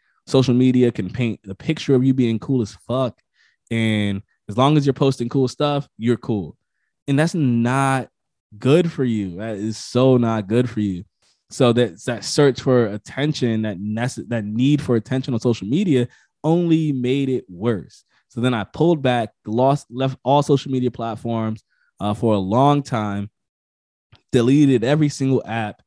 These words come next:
And I realized, right, that that also wasn't good,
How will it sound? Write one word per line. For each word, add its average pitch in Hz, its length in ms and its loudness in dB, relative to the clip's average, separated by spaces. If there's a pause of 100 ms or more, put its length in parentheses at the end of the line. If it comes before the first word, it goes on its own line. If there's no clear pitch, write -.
(480)
And 127 220 2
I 117 60 4
realized, 113 720 2
right, 117 320 0 (320)
that 101 240 -6
that 143 400 2
also 131 480 4
wasn't 98 440 -2
good, - 320 -18